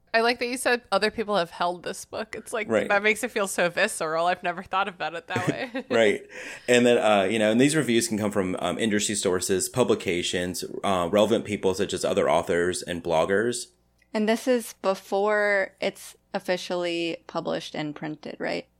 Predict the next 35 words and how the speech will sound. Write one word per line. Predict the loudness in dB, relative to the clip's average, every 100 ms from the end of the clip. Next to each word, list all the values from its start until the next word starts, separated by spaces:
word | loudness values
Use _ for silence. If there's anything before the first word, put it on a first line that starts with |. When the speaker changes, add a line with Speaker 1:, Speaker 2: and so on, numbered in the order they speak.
| -2
Speaker 2:
Preferred, | 0 4 6 6 4 0
yes, | -4 -4 -8 -8
preferably. | -10 -4 0 0 0
Speaker 3:
So | 0
that | 2 2
those | 2 0
endorsements | 0 -2 0 -2 -6 -8
can | -8 -8 -2
go | -2 0 -2
inside | -6 -8 -4 -4 -2
your | -6
book. | -6 -10 -16 _ _ _ _ 0
Speaker 2:
Right. | 2 2 0
Yeah, | -2 2 2
if | 4
we're | 4 4
still | 6 8 8
at |
a | 6
design | 2 2 4 2 0
phase | -2 -2
and | -2
we | -2
have | 0 0
reviews, | -2 -6 -4 -4 -4
then | -4
we | -2
have | -2
the | -4
opportunity | -6 -8 -6 -6
to | -6
put | -8 -4
them | -4 -4 -8
on | -4 0
another, | 2 2 0